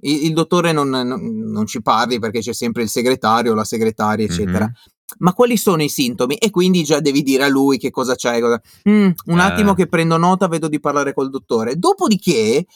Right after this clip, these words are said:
Speaker 1: ritorna la cornetta, ma, eh, qualsiasi cosa è covid, cioè può
Speaker 2: Eh.
Speaker 1: essere covid, no?
Speaker 2: Quindi
Speaker 1: E quindi
Speaker 2: <laughs> non ti dici, ah,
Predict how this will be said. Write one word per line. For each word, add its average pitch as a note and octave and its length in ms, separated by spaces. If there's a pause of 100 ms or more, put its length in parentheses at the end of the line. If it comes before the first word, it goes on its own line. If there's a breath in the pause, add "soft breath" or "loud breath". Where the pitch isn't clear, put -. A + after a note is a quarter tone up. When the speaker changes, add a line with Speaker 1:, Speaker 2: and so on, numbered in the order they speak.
(160 soft breath)
Speaker 1:
ritorna D#3 600
la B2 120
cornetta, B3 680 (840 loud breath)
ma, G#3 320
eh, - 180 (200)
qualsiasi G#3+ 420
cosa G3 260
è C#3 40
covid, G#2+ 520 (100)
cioè C#3+ 580
può E3+ 140
Speaker 2:
Eh. - 20
Speaker 1:
essere D#3 280
covid, A2+ 440
no? C#3+ 340
Speaker 2:
Quindi B2 300
Speaker 1:
E B2 80
quindi G#3 480 (120)
Speaker 2:
<laughs> - 180
non A2 160
ti A2+ 100
dici, G#2+ 240
ah, G#2+ 540